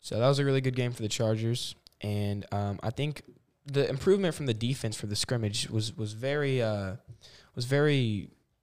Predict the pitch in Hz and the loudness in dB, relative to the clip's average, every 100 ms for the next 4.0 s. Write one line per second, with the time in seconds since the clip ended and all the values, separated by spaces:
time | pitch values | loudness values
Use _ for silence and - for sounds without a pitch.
0 | _ 120 104 95 92 _ - 127 - 117 | _ -6 -4 -4 -8 _ -12 -10 -6 -4
1 | 104 95 90 110 127 131 135 131 131 - | -4 -6 -4 -2 0 0 0 -4 -10 -8
2 | 131 131 135 139 - _ _ _ _ _ | -6 -4 -2 -4 -6 _ _ _ _ _
3 | _ _ _ _ _ - 101 - - | _ _ _ _ _ -14 -12 -12 -18